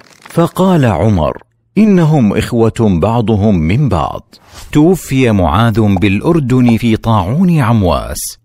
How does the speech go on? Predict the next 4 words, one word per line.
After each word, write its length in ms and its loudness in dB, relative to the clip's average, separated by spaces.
سنة 300 0
ثماني 680 0
عشرة 460 -2
للهجرة، 680 -2